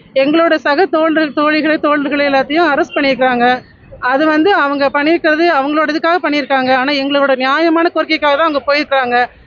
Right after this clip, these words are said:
அதையும் நாங்க வன்மையா கண்டிக்கிறோம். தயவு செஞ்சு அவங்களை ரிலீஸ் பண்ணுங்க. நாங்க கேட்குற கோரிக்கையை தயவு செஞ்சு காது கொடுத்து கேளுங்க. இது ஒண்ணுதான் நாங்க சொல்றோம், சரிங்களா?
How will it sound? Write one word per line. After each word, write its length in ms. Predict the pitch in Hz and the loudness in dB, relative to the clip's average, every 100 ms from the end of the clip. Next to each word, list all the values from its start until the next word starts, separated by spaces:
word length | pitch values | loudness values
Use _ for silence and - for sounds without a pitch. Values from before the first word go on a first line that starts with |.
| - | -8
அதையும் 360 | 254 269 320 339 | 0 2 2 2
நாங்க 200 | 302 277 | 0 0
வன்மையா 220 | 285 302 | 0 -2
கண்டிக்கிறோம். 560 | 294 269 269 262 262 262 - - | -2 -2 -2 0 -2 -2 -12 -4
தயவு 220 | 254 277 | 0 0
செஞ்சு 140 | 277 311 | 0 0
அவங்களை 180 | 330 294 | 2 0
ரிலீஸ் 320 | 277 330 - | 0 -2 -2
பண்ணுங்க. 300 | 294 269 277 | -2 -2 0
நாங்க 320 | 269 254 294 | -2 -2 -4
கேட்குற 220 | 320 339 | -2 -2
கோரிக்கையை 500 | 302 311 339 311 302 | -2 -2 -2 0 -2
தயவு 260 | 285 269 269 | 0 0 0
செஞ்சு 220 | 277 285 | -2 -4
காது 300 | - 262 294 | -2 -2 0
கொடுத்து 280 | 294 277 - - | -2 -4 -4 -2
கேளுங்க. 480 | 269 294 277 254 247 - - | -2 0 -2 -4 -6 -18 -6
இது 200 | 254 262 | 0 2
ஒண்ணுதான் 200 | 294 349 | 2 2
நாங்க 240 | 330 277 269 | 2 0 0
சொல்றோம், 360 | 269 254 262 262 - - | 0 2 0 -2 -10 -4
சரிங்களா? 380 | 277 262 262 | -2 0 -2